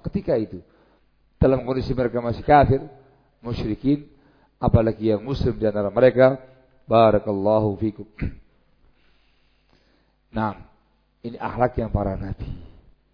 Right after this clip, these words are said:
Akhlaknya Nabi kita Muhammad sallallahu alaihi wasallam, beliau mengajarkan ini kepada umatnya. Ini akhlaknya para salaf,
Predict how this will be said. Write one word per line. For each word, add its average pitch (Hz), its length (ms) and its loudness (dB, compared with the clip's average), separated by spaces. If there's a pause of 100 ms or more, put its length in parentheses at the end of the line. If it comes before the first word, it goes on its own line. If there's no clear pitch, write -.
(380)
Akhlaknya 107 800 0
Nabi 104 160 0
kita 107 240 -4
Muhammad 117 480 -4
sallallahu 98 320 -8
alaihi 107 160 -8
wasallam, 110 220 4 (340)
beliau 113 160 -6
mengajarkan 110 580 0 (220)
ini 123 240 -8
kepada 113 240 0
umatnya. 110 560 -4 (400)
Ini 123 160 -12
akhlaknya 113 560 -4
para 101 240 0
salaf, 160 320 8